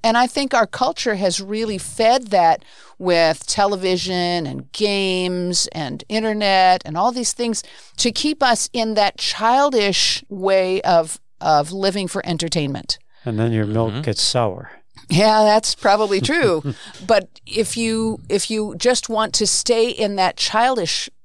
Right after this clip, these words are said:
Speaker 1: way, you know, Jesus said that you need to become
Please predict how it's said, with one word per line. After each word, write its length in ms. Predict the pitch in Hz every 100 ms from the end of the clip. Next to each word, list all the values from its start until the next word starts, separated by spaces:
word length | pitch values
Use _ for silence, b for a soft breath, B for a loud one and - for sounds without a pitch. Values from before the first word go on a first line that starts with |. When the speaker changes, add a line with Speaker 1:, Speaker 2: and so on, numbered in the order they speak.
| - -
Speaker 1:
way, 540 | 175 165 139 98 - - b b b b
you 120 | 208
know, 100 | 208
Jesus 380 | 190 254 285 415
said 320 | - 220 190
that 140 | 185 -
you 280 | 196 196 190
need 320 | 190 190 175
to 500 | - 196 165 160 - 165
become 460 | 165 - - 254